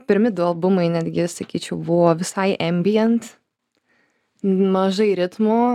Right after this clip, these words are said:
ir, em, pastebėjau, kad žmonėm žiauriai patinka ritmas. <laughs> Nu, čia viskas per praktiką, žinai. Am, nes kai jie išgirsta kažkokį beatą,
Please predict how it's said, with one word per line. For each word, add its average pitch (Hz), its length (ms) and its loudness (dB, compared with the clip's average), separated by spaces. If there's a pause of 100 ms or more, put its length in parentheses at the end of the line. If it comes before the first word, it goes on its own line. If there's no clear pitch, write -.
(160)
ir, 190 540 2
em, 190 380 2
pastebėjau, 196 460 -2
kad 185 180 -2
žmonėm 180 500 0
žiauriai 170 460 0
patinka 185 560 -2 (180)
ritmas. 240 920 0
<laughs> - 40 0 (1040)
Nu, 311 200 2
čia 359 120 4
viskas 370 280 2
per 339 180 0
praktiką, 330 600 -2
žinai. 180 320 -6 (680)
Am, 180 520 4 (140)
nes 185 320 2
kai 220 160 0
jie 202 100 2 (120)
išgirsta 226 360 0
kažkokį 214 340 0
beatą, 311 400 0